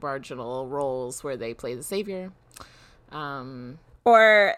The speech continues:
Speaker 2: like, the sort of de facto mother character for
Speaker 1: Mm-hmm.
Speaker 2: white children, but they can never actually be the mother, right?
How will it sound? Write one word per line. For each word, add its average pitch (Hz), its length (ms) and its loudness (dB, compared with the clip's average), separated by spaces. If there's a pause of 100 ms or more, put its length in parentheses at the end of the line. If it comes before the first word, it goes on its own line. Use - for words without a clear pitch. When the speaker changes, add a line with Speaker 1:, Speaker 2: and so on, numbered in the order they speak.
Speaker 2:
like, 180 600 0
the 202 180 -6
sort 196 180 0
of 180 160 0
de 185 160 -4
facto 170 560 -2
mother 156 480 0
character 147 680 -4
for 135 560 -4
Speaker 1:
Mm-hmm. 151 220 -16 (440)
Speaker 2:
white 190 440 2
children, 147 600 -2
but 160 140 -4
they 180 140 -2
can 190 160 -4
never 170 320 -2
actually - 440 -8
be - 160 -10
the - 120 -8
mother, 104 480 -4
right? 175 440 -2